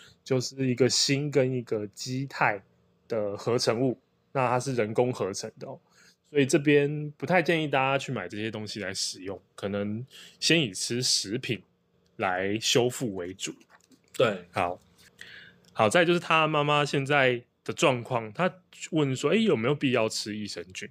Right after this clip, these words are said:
Speaker 2: 目前部分，因为他没有感染，他只有发炎的状况嘛，那
Speaker 1: 嗯哼。
Speaker 2: 我觉得益生菌还是可以吃啦，只是说，呃，没有很必要。哦，
Speaker 1: 嗯哼。
Speaker 2: 毕竟他没-，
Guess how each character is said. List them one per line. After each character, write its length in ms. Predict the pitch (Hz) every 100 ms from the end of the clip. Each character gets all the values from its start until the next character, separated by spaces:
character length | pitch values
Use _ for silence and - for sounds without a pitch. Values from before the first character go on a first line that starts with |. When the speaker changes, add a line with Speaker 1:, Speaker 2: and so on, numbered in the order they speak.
| _ _ _ _ _ _ - - _ - -
Speaker 2:
目 200 | 233 247
前 280 | - 156 160
部 160 | 196
分， 200 | 180 190
因 60 | 190
为 80 | 190
他 300 | 185 180 185
没 100 | 170
有 140 | 151
感 200 | 127 127
染， 160 | 135 110
他 120 | 143
只 180 | 151 135
有 400 | 123 104 101 95 _
发 200 | - 139
炎 180 | 147 104
的 60 | 95
状 200 | - 107
况 220 | - 110
嘛， 100 | 95 -
那 100 | 123
Speaker 1:
嗯 120 | 127
哼。 200 | 123 117
Speaker 2:
我 80 | 120
觉 140 | 139
得 60 | 151
益 100 | 196
生 160 | 196
菌 180 | 190 196
还 120 | 143
是 80 | 147
可 180 | 196 170
以 80 | 127
吃 240 | - 135
啦， 220 | 127 98 -
只 160 | 123
是 60 | 156
说， 320 | - 170 170 _
呃， 200 | 135 135
没 140 | 131 156
有 100 | 160
很 100 | 117
必 160 | 131 123
要。 120 | 117 - _ _ _ _
哦， 180 | - 107
Speaker 1:
嗯 160 | 131 131
哼。 40 |
Speaker 2:
毕 60 | 127
竟 100 | 131
他 180 | 151 147
没-， 160 | 151